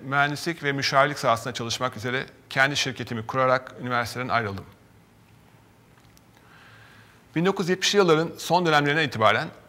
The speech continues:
Cumhuriyet Halk Partisi'nde uzun yıllardır siyaset yapan bir ailenin üyesi olarak milletvekili seçimleri, Cumhuriyet Senatosu kısmi yenileme seçimleri,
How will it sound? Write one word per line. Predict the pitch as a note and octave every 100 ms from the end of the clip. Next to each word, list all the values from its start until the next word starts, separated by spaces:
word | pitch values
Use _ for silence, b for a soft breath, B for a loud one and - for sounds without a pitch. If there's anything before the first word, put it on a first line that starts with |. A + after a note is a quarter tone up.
| - -
Cumhuriyet | C#3 C#3+
Halk | C#3+ C#3+
Partisi'nde | C#3 B2+ - C3+ C#3+ -
uzun | - A#2+ D#3
yıllardır | C3+ A#2 B2
siyaset | A#2 B2 A#2 -
yapan | B2 C3+ C3+ B2
bir | - A#2+ G#2+ A2+
ailenin | A#2 B2
üyesi | G#2 G#2+ G#2+ A#2+
olarak | F#2+ F#2+ - - - - - -
milletvekili | A#2+ B2+ A#2 A#2 A#2
seçimleri, | A#2 A2 A#2+ A2+ A#2 A#2 - -
Cumhuriyet | - - G#2 G#2
Senatosu | A#2 A2 A#2 A#2 B2+
kısmi | - G2 -
yenileme | A2 A2+ A#2+
seçimleri, | A2 A2+ B2 A#2 B2